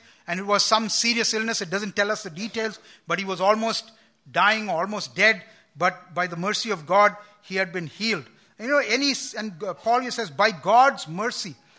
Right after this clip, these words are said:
right? In verse twenty, uh, uh, verse twenty-seven, uh, he says, uh,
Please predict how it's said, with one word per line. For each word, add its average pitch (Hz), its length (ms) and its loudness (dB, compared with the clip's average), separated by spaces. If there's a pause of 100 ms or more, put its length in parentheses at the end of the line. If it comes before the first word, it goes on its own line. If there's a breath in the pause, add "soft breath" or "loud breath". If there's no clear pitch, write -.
(200 soft breath)
right? 196 240 0
In 170 80 -10
verse 190 200 -6
twenty, 202 440 -8
uh, 160 160 -4 (1040)
uh, 139 180 -14
verse 170 200 -8
twenty-seven, 190 580 -4 (480 soft breath)
uh, 160 220 -4
he 190 160 -12
says, 190 380 -4
uh, 170 180 -2